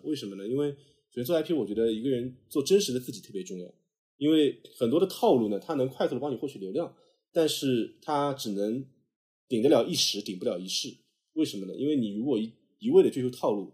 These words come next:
你最后就变成了无限的去抄袭和复刻别人嘛。那抄袭和复刻别人，最后你做的就不是你自己。那你就会变成一个同质化的I P，因为你最后做的都是别人，但是只有自己是独一无二的，这世界上没有两，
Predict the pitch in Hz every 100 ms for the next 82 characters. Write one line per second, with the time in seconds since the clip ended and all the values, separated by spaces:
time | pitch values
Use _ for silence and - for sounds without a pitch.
0 | _ _ - 113 156 147 127 135 131 135
1 | - 110 104 113 156 113 - 107 131 131
2 | - 147 - - 113 98 - 107 - _
3 | _ _ _ 143 131 123 175 156 156 160
4 | 131 113 117 156 139 107 143 123 131 123
5 | 123 95 107 92 - _ 127 151 - _
6 | _ _ _ _ - 110 123 131 131 127
7 | 127 120 107 117 - 107 123 175 147 95
8 | 92 95 - - _ _ _ _ _ 123
9 | 131 117 101 143 127 127 107 110 110 92
10 | 95 - _ _ 147 135 131 147 139 -
11 | 113 92 - 92 92 92 92 87 - 131
12 | 165 131 117 135 131 95